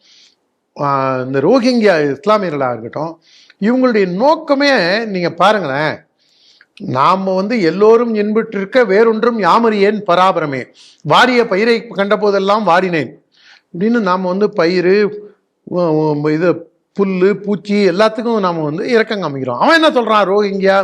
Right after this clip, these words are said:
வங்கதேசம், பாகிஸ்தான், இவன்லாம் என்ன சொல்றான்? "நீலாம் ஏன்டா இருக்கேன்றான்." அப்படியே இருந்தாலும் அதுல மூச்சா போயிடுறான், இல்லைன்னா எச்ச துப்பி கொடுக்குறான், இல்ல அது நீங்க பாத்தீங்கன்னா ஒவ்வொரு வீடியோவும் நீங்க சோஷியல் மீடியால வரதை பார்க்கும்போது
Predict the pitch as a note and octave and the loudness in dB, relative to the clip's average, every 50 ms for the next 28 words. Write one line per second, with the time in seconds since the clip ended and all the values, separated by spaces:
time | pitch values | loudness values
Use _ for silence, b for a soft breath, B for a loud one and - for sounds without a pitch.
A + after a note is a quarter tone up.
0 | F#3+ - b b b b b _ - D#3+ E3+ G3 G3+ G3+ F3 F#3+ F3+ F#3 G3 F#3 | -2 -6 b b b b b _ -4 -2 -2 0 2 2 2 2 0 0 0 -2
1 | F#3 F3 - F3+ G3 F#3+ - F#3+ F#3+ - F#3+ F#3+ F#3 F3 F#3 G3 G3 F#3+ F#3 F3+ | -2 0 0 0 0 0 -2 -6 -6 -4 -4 -4 -4 -4 -2 -2 0 0 0 -2
2 | F3 F3 D#3 E3 D#3 D#3 D#3 D#3 D#3+ D#3 b b b b b - F3+ F#3+ G#3 A#3+ | -2 -4 -6 -6 -4 -2 -2 -4 -4 -6 b b b b b -6 -2 0 0 2
3 | C4 B3+ A3+ A#3 B3 B3 A#3+ G#3 F3 D#3+ D3 E3 D#3 D3 C3 A#2 A2 A2 - - | 2 2 0 0 0 2 2 2 2 2 0 0 0 -2 -2 -6 -8 -10 -6 -6
4 | E3 D#3 F#3 A3+ A#3+ B3 A3+ G3 G3 G#3 G#3+ G3+ F#3+ F#3+ G#3 A3+ A3+ G#3+ G3 F#3+ | -6 -2 0 2 2 2 2 0 -2 0 0 0 0 0 0 0 0 2 2 2
5 | G3 F#3+ F3+ G3+ A3 A3+ G3+ E3+ D3+ C#3 B2+ A2+ A#2 B2 - _ b b b b | 2 0 0 -2 0 0 0 0 0 -4 -4 -4 -6 -8 -10 _ b b b b
6 | b b b - G3+ A#3 B3 A#3 G#3+ F#3 G#3 A3 G3+ F#3 - A#3+ F#3+ G#3 E3+ D#3+ | b b b -2 0 2 2 2 2 2 2 0 0 0 -2 -4 -4 -4 -4 -4
7 | C#3+ C3 B2+ B2 B2 A#2 G2+ G2 - _ b b b b b b - F3+ F#3 G#3 | -4 -4 -4 -4 -6 -6 -6 -8 -12 _ b b b b b b -4 -2 0 2
8 | A3 G#3+ G3 E3 D#3 D3+ - - - - - A3 G#3 G#3 G3+ G3+ G3 F#3+ G3 G#3+ | 2 2 2 0 -2 -6 -10 -10 -8 -4 0 0 0 0 0 0 0 0 2 2
9 | A#3+ B3 B3+ B3 B3 B3 A#3 G#3 A#3 B3+ B3+ C4 A#3 A3+ F#3+ A#3 B3 B3+ A#3+ A#3 | 0 2 0 0 0 2 2 2 2 4 4 2 2 2 0 0 0 2 2 2
10 | A3+ A3 G#3+ G3 F3+ - - A#3 A#3 - A#3+ A3+ G3+ G3 E3+ E3+ E3 D#3 D3+ C#3+ | 0 -2 -4 -4 -2 0 0 0 0 0 -4 -4 -4 -2 -2 0 0 0 0 0
11 | D#3 F#3 G#3 G#3 G#3 - E3+ E3+ - - E3+ E3 D#3+ E3+ E3 D3+ | 0 0 -2 -2 0 0 -2 -2 -2 -4 -6 -6 -4 -4 -2 -2